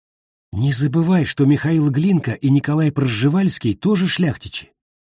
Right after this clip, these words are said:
За что же ты всех мажешь одной черной краской? Но агентурная организация Людвига целиком состоит из них.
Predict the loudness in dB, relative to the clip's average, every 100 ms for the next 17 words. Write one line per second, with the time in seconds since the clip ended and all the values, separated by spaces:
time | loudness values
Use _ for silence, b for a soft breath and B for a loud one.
0 | _ _ _ _ -12 -4 -2 -2 -2 -2
1 | 0 -2 -2 0 0 2 0 0 -2 -4
2 | 0 0 0 0 0 0 -2 -4 -8 -20
3 | _ _ _ _ _ -12 -4 -2 2 2
4 | 2 2 2 2 0 2 0 0 -2 -2
5 | -2 0 2 2 -2 -4 -16 _ _ _
6 | _ -6 0 2 2 2 0 0 -4 -2
7 | 0 0 0 0 0 0 -10